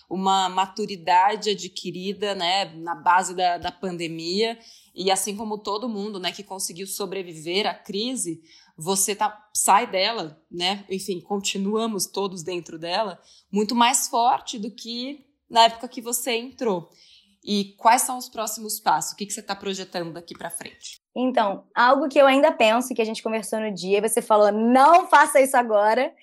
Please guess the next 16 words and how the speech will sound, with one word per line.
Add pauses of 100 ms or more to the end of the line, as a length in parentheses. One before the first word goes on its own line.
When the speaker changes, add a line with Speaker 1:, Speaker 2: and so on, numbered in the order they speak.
(180)
Speaker 2:
e
de
fato
não
era
o
momento
mesmo, (260)
é
a
questão
de (120)
cursos
online,
mas
voltado